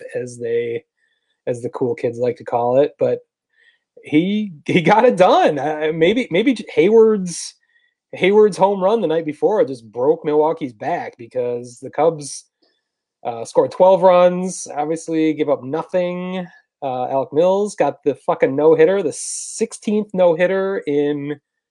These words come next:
Cubs history, the second no-hitter in Miller Park history,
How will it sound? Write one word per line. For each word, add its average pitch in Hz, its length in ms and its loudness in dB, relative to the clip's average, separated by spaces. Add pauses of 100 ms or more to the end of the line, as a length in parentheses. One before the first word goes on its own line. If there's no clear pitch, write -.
Cubs 170 240 0
history, 131 760 -4 (640)
the 151 500 2
second 214 680 0 (160)
no-hitter 135 840 2 (600)
in 143 220 -2
Miller 151 260 6
Park 320 400 0
history, 110 840 -6